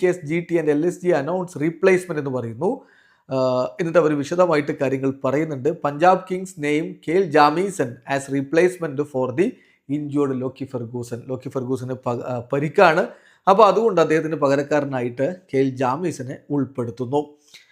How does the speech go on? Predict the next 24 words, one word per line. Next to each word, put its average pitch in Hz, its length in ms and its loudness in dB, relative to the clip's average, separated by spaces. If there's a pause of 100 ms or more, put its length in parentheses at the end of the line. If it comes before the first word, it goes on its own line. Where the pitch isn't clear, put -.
(260)
അതുപോലെ 185 420 6
തന്നെ 151 320 -2
ഗുജറാത്ത് 240 560 6
ടൈറ്റൻസ് 147 580 0
sign 156 220 2
കുശാൽ 233 480 4
മെൻഡിസ് 175 380 -2 (140)
as 151 200 -2
ജോസ് 196 320 4
ബട്ട്ലർ 185 320 2
set 160 260 -4 (100)
to 147 160 -6
leave 208 180 2
for 165 300 0
national 139 560 -6
duties. 127 500 -6
നമുക്കറിയാം 139 520 -2
ജോസ് 135 220 0
ബട്ട്ലർക്ക്, 143 500 2 (500)
ആ, 139 40 2 (520)
ഇപ്പം, 147 380 0
ആ, 135 320 -8
ഇംഗ്ലണ്ടിൻ്റെ 147 680 0
ഏകദിന 143 480 -2